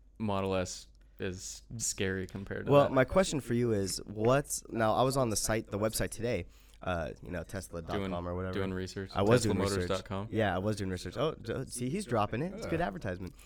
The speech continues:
Speaker 3: Name drop.
Speaker 2: So, um,
Speaker 3: <laughs>
Speaker 2: but I was reading online, uh, like, so there's the Model S, but then there's, like, five different models under the Model S, right?
Speaker 1: Yeah, there's submodels,
Speaker 2: And what
Speaker 1: different
Speaker 2: are those?
Speaker 1: There's different,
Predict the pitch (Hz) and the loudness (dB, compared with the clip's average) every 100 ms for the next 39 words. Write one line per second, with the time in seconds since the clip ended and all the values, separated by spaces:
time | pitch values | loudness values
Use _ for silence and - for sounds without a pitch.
0 | - 113 110 101 143 131 - 127 127 117 | -8 -4 0 6 8 8 6 8 10 10
1 | 104 - 196 - - - 147 135 123 170 | 6 0 -6 -6 -2 6 8 8 8 6
2 | 185 151 120 139 147 127 113 - 107 113 | 6 4 6 6 4 2 0 -2 -2 0
3 | 110 - - 127 117 113 120 151 127 135 | -2 -2 2 4 4 2 4 6 6 4
4 | - 110 120 127 110 90 - 127 127 107 | 4 -2 0 0 -2 -6 2 4 6 4
5 | 117 113 110 98 101 104 104 95 98 104 | -2 -2 -2 0 2 2 0 -2 -4 -2
6 | 104 95 95 92 90 95 - - 95 95 | -2 -2 -2 -2 -2 -4 -4 -6 -2 0
7 | 123 117 123 95 95 90 113 95 92 92 | 0 4 4 4 2 0 0 0 0 -2
8 | 92 - - 120 123 135 120 117 104 90 | -4 -8 0 4 6 4 6 4 4 0
9 | - - - - - - - - - - | -6 -10 -16 -20 -20 -20 -20 -20 -20 -20
10 | - - - 123 135 165 151 135 | -20 -14 -4 -2 0 0 0 -2